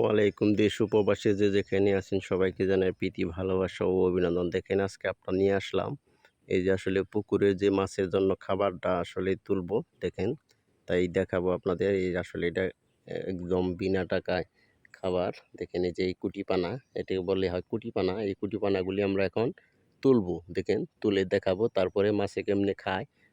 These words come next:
তারই ধারাবাহিকতা আপনাদের মাঝে শেয়ার করবো। আসলে আপনার, আহ, আঠারোশো টাকায় এক, এক বস্তা খাবার পঁচিশ কেজি যা না করবে এবং এক বস্তা আপনার কুটিপানায় তা করবে, তাই আপনাদের মাঝে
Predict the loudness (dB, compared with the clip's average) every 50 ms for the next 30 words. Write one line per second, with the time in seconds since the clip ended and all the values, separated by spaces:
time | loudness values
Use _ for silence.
0 | _ _ -6 -4 -2 -2 0 0 0 0 2 2 2 2 0 0 -2 -2 -4 -2
1 | -2 -4 -4 -4 -6 -4 -4 -4 -2 -2 0 -2 -2 -4 -6 -8 -6 -4 -4 -2
2 | -2 -4 -4 -4 -4 -4 -4 -2 0 0 -2 -2 _ _ _ _ _ _ _ _
3 | -8 -8 -6 -4 -2 -2 0 -2 -2 -4 _ _ _ _ _ _ _ _ _ _
4 | _ _ _ -10 -8 -8 -8 -8 -10 -8 -4 -4 -4 -2 0 -2 -2 0 -2 -2
5 | -2 0 0 0 2 0 2 2 0 -2 -2 _ _ -6 -4 -4 -2 -2 0 -2
6 | -2 -2 -2 -6 -6 _ -2 -2 0 2 2 0 -2 -2 -4 -4 -4 -6 -18 -12
7 | -4 -2 -2 0 2 0 2 2 0 0 2 0 0 0 0 -2 0 0 -4 -4
8 | -4 -10 -10 -6 -2 0 2 2 0 -2 -4 -10 -6 -4 -4 -4 -4 -2 -2 -2
9 | -2 -2 -4 -2 -2 -2 -4 _ _ _ _ _ _ _ -8 -2 -2 -2 -2 0
10 | -2 -4 -4 -4 -4 -2 0 0 0 -2 -4 _ _ -4 -4 -2 0 -2 -2 -2
11 | 0 -2 -2 0 0 0 0 0 0 -2 -2 -4 -2 -4 -4 -4 -4 -2 -2